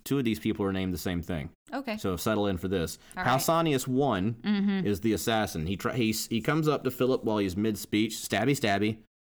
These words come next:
Speaker 1: and he runs away. Now apparently there was some sort of conspiracy here because there were checkpoints lined up and there was a horse waiting for him.
Speaker 2: Oh.
Speaker 1: So he runs out of the palace,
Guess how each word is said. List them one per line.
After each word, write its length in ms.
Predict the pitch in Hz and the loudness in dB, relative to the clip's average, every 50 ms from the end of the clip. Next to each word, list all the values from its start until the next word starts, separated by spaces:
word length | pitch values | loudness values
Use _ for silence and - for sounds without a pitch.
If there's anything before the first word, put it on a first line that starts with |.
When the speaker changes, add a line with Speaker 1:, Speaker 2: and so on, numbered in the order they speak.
| _ _ _ - | _ _ _ -4
Speaker 1:
and 100 | - 101 | 0 0
he 80 | 104 | 2
runs 260 | 101 101 101 107 107 107 | 2 2 2 0 0 0
away. 320 | 92 87 85 82 90 92 - - - - | 0 0 0 0 -2 -4 -6 -12 -14 -8
Now 180 | - 107 104 104 | -4 -2 -2 -2
apparently 380 | 98 - 135 135 117 135 156 143 | -2 0 0 0 2 2 2 2
there 160 | 131 127 123 | 4 4 4
was 260 | 120 120 120 143 165 160 | 4 4 2 2 0 0
some 180 | - 147 147 156 | 0 0 0 0
sort 240 | 147 - 143 151 151 | 0 0 0 2 2
of 300 | 151 139 135 - - - | 0 0 -2 -4 -6 -4
conspiracy 600 | - 139 139 - - 156 165 180 185 180 - 95 | -2 -2 -2 -2 -2 0 0 0 0 0 0 0
here 200 | 92 90 90 87 | 0 0 0 0
because 340 | 95 87 - 101 92 90 | -2 -2 -2 -2 -2 -2
there 200 | 92 98 92 98 | 0 0 0 0
were 200 | 98 101 95 90 | 0 0 0 -2
checkpoints 640 | 80 - - 120 - - - - 123 123 117 - - | -2 -4 -6 -6 -8 -8 -6 -4 -2 -2 -2 -4 -4
lined 320 | - 123 127 135 131 120 120 | -2 -2 0 0 0 0 0
up 160 | 131 143 - | 0 0 0
and 100 | 104 98 | 0 0
there 60 | 101 | 0
was 140 | 104 95 85 | 0 0 -2
a 80 | 82 | -4
horse 400 | 73 - - 120 127 135 131 - | -4 -2 -2 -2 0 -2 -2 -2
waiting 340 | 107 101 113 113 95 85 82 | -2 0 0 0 0 -2 -4
for 240 | - - 80 71 64 | -4 -6 -8 -8 -8
him. 160 | 58 - 90 - - - | -10 -12 -16 -16 -10 -6
Speaker 2:
Oh. 600 | 180 202 233 302 403 480 339 208 175 170 170 175 | -4 -2 -2 0 -2 -2 -2 -2 -4 -4 -6 -6
Speaker 1:
So 100 | - 85 | -4 -2
he 120 | 90 92 | 0 0
runs 480 | 92 85 92 113 123 131 135 139 135 131 | 0 2 2 2 2 4 2 2 2 2
out 140 | 131 131 131 | 2 2 2
of 40 | 123 | 0
the 60 | 120 | -2
palace, 560 | - 131 117 107 80 58 - - - - - | -2 -2 0 0 -2 -4 -6 -10 -14 -16 -18